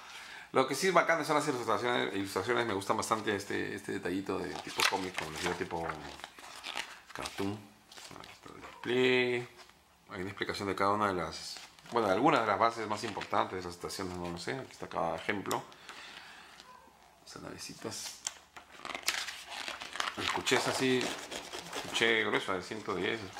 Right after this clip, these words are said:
fácil, ¿eh? De noventa. En verdad, como les digo, es un mon-, un montón de páginas, pero es que está súper detallado, súper explicado.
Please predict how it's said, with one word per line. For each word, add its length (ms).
fácil, 300
¿eh? 20
De 960
noventa. 380
En 120
verdad, 360
como 160
les 100
digo, 160
es 160
un 160
mon-, 400
un 160
montón 380
de 80
páginas, 440
pero 140
es 60
que 100
está 180
súper 300
detallado, 340
súper 200
explicado. 600